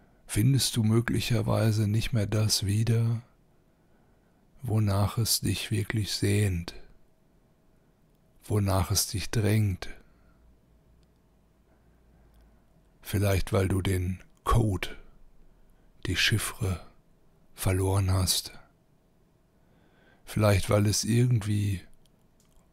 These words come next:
zwar groß, pompös da steht, dich anschaut,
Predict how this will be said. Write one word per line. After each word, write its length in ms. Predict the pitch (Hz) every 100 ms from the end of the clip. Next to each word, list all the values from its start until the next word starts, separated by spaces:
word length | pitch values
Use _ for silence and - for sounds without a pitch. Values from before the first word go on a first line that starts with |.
| _ _ _ _ _ _ _ _ _ _ -
zwar 320 | - - 104 95
groß, 640 | - 92 104 117 - - -
pompös 960 | 104 95 - 107 110 117 - - - - - - - - - - _ - - - _ _ - -
da 160 | 98
steht, 800 | 92 - - 101 107 120 - - - - - _ _ _ _ _ _ _ _ _ _ - -
dich 260 | 101 -
anschaut, 920 | 104 107 110 - 117 110 117 117 -